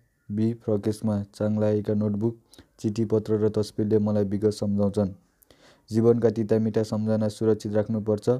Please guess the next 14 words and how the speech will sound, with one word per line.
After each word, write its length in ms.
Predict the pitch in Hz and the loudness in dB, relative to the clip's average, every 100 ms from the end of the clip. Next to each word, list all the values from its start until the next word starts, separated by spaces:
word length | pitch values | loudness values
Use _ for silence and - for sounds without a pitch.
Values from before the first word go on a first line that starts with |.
| - _ _ - | -4 _ _ -4
र 80 | 107 | -2
समाजसँग 520 | - 110 110 107 110 | 0 0 0 0 0
बाँड्नुपर्छ 640 | 107 107 107 110 104 107 110 | 2 2 2 0 0 0 0
भन्ने 320 | 98 101 104 | 0 0 0
सोच 300 | - 117 117 | 0 -2 -2
पहिलेदेखि 640 | - 107 104 104 104 104 | 0 0 0 0 -2 -4
थियो। 300 | 101 107 98 - _ - - - _ 113 | -2 0 0 -4 _ -20 -20 -20 _ 2
दुई 100 | 113 | 4
हजार 200 | 104 110 | 6 4
चौसठी 460 | 113 110 113 104 110 | 2 -2 0 0 0
माघतिर 440 | 110 110 110 107 | 0 0 0 2
नेपाल 460 | 104 104 107 107 110 | 2 2 2 2 4
आएका 320 | 107 104 104 | 2 2 -2
साथीहरू 680 | - 107 107 107 107 117 | -2 -4 0 0 2 -2